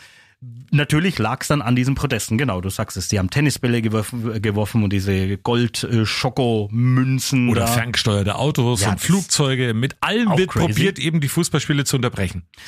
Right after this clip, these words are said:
Speaker 1: Ja, und, ähm, es hat jetzt eben scheinbar dann auch gefruchtet. Zumindest hat die D F L diesen Investorendeal platzen lassen. Aber ich glaub, dass viele auch gar nicht so richtig gewusst haben, um was es dabei geht. Also man wollte da einfach die Rechte, und zwar für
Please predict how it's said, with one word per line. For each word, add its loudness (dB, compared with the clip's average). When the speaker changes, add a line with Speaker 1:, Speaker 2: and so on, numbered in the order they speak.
Speaker 1:
Ja, 2
und, 0
ähm, 2
es -2
hat -2
jetzt -2
eben 2
scheinbar 0
dann -2
auch -2
gefruchtet. -2
Zumindest 0
hat 0
die 0
D 2
F -4
L 0
diesen 2
Investorendeal 0
platzen -4
lassen. 0
Aber 2
ich 0
glaub, -2
dass 0
viele 0
auch -2
gar -2
nicht 0
so 0
richtig -4
gewusst 0
haben, 2
um 4
was 0
es -4
dabei 0
geht. 0
Also 2
man 2
wollte 0
da 0
einfach 0
die 0
Rechte, -2
und 0
zwar 0
für 0